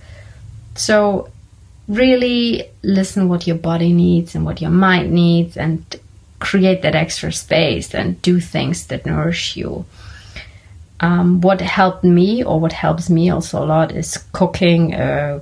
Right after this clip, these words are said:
grounding and warming meal once a day. So not just eating cold food, but really cooking something nourishing for yourself and your loved ones.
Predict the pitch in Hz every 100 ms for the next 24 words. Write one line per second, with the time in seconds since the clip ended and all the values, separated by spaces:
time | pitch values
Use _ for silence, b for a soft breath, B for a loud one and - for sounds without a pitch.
0 | - 160 156 143 151 160 165 165 165 -
1 | 151 156 156 160 156 156 151 165 196 196
2 | 196 190 185 202 208 247 320 - - -
3 | - - - - - 196 190 185 185 170
4 | 170 175 180 170 170 - 160 160 - -
5 | 165 165 - 143 147 - B B B B
6 | B B B - 190 170 165 - 170 170
7 | 170 147 165 160 156 160 180 - 226 -
8 | 233 233 - 220 226 233 233 226 226 233
9 | - 247 254 262